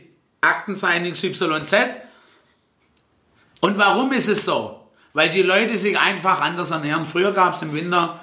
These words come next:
Äpfel, Sauerkraut, Kartoffeln, Kohl. Im Kohl, da sind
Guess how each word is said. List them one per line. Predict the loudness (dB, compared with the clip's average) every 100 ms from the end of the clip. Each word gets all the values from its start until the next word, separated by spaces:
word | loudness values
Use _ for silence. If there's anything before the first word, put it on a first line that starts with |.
| -20 -6
Äpfel, | -4 0 2 2 0
Sauerkraut, | -4 -2 0 -2 -2 -2 -4 -8
Kartoffeln, | -6 -2 0 2 0 -4 -14 -20 _ -2
Kohl. | 4 6 6 4 -2 -16 -20 -6
Im | -2 2
Kohl, | 6 6
da | 6
sind | 4 2 0